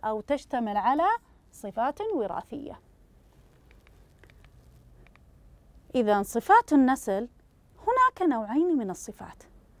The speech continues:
يحمل صفة الأبوين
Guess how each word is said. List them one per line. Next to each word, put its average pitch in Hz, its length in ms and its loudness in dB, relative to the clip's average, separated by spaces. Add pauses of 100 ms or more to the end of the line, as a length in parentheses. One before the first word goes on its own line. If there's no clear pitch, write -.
(640)
يحمل 196 480 -6
صفة 262 400 -2 (1400)
الأبوين 196 800 -2